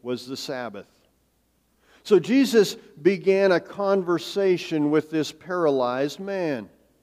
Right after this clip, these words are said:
And he asked a very strange question. We intentionally, as we, uh,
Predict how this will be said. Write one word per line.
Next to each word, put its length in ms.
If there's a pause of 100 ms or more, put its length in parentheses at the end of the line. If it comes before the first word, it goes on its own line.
(920)
And 100
he 80
asked 340
a 220 (160)
very 400
strange 880 (140)
question. 640 (960)
We 180
intentionally, 880
as 280
we, 260
uh, 120